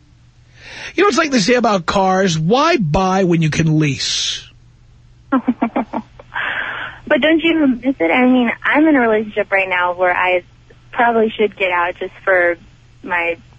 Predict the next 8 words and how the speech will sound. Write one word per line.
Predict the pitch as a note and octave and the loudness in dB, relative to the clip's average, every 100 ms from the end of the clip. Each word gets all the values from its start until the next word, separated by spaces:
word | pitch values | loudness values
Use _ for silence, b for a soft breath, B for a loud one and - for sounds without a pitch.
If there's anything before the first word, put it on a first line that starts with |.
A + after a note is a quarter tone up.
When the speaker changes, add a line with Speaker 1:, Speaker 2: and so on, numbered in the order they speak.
| - | -6
Speaker 2:
financial | F#3+ F#3 F3+ F3+ F3 E3+ | -2 0 -2 -2 0 0
and | E3+ E3+ D#3+ | 0 -2 0
health, | F3 E3+ - - | 0 0 -2 -2
mental | F3 E3+ E3 | -2 0 0
health, | E3 E3+ - | 0 0 0
but | F3+ E3 - B B B B B | 0 0 -4 B B B B B
I | G#3+ | 0
just, | A#3 | 0